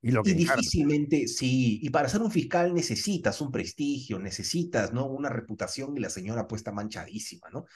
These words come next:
Speaker 2: Ahora, respondiendo a tu pregunta, de lo, justamente eso es lo que te iba a decir, ¿no? Si revisamos los, las, las confesiones de Villanueva, yo encuentro que la mayor delatada, pues, hay muchas cosas que cuadran, pero en los casos, por ejemplo, de Domingo Pérez y,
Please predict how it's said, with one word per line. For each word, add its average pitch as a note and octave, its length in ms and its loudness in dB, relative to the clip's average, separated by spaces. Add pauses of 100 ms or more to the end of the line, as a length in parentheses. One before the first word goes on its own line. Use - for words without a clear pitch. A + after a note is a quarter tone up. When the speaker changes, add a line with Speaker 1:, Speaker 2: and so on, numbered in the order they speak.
(280)
Speaker 2:
Ahora, C#3 440 6 (120)
respondiendo F3+ 600 2
a A#3+ 100 0
tu C3 220 4
pregunta, C#3 580 2
de G2 140 -4
lo, F#2+ 180 -6
justamente C#3+ 460 -2
eso C#3+ 100 -2
es C#3 60 0
lo A2 100 2
que - 100 -8
te A2+ 80 -4
iba A#2 80 2
a G2 40 0
decir, F#2+ 240 -4
¿no? A2 220 -4 (500)
Si D#3+ 160 2
revisamos F3 640 4
los, B2 260 2
las, A2+ 240 -4
las - 140 -10
confesiones C#3 400 -4
de C#3 60 -2
Villanueva, G#2 760 0
yo G#2 100 -2
encuentro G#2+ 560 -2
que F#2+ 140 -2
la D#2+ 160 -8
mayor G2 360 2
delatada, A2+ 560 4
pues, A2+ 180 -6
hay F#2+ 100 -10
muchas G#2+ 240 -8
cosas G#2+ 260 -8
que F2+ 140 -14
cuadran, A2+ 500 0 (680)
pero D#3+ 180 8
en D#3+ 80 6
los D#3+ 140 2
casos, B3+ 340 0
por - 140 2
ejemplo, C3 680 0
de G#2 280 0
Domingo G2+ 380 -4
Pérez G2 540 -4
y, A#2 440 2